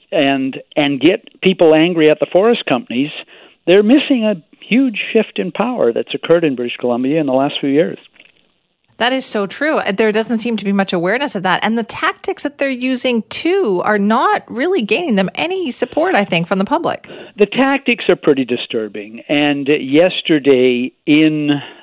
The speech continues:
Speaker 1: the press conference, Katrina Conroy got asked, we'd heard this, she confirmed it. The protesters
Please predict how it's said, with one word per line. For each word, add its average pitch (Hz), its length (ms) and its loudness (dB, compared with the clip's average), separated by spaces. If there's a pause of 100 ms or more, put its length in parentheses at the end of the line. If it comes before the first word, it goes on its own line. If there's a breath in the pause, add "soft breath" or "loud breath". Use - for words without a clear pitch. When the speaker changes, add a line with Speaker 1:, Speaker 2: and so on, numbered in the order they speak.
Speaker 1:
the 120 160 -10
press 127 320 -4
conference, 113 500 -6 (140)
Katrina 123 340 -2
Conroy 117 540 -6
got 110 220 -2
asked, 107 580 -4 (280)
we'd 107 220 -4
heard 131 440 2
this, 104 220 -4 (920 loud breath)
she 180 320 0
confirmed 123 640 -6
it. 107 260 -6 (540 loud breath)
The 247 60 2
protesters 190 880 -2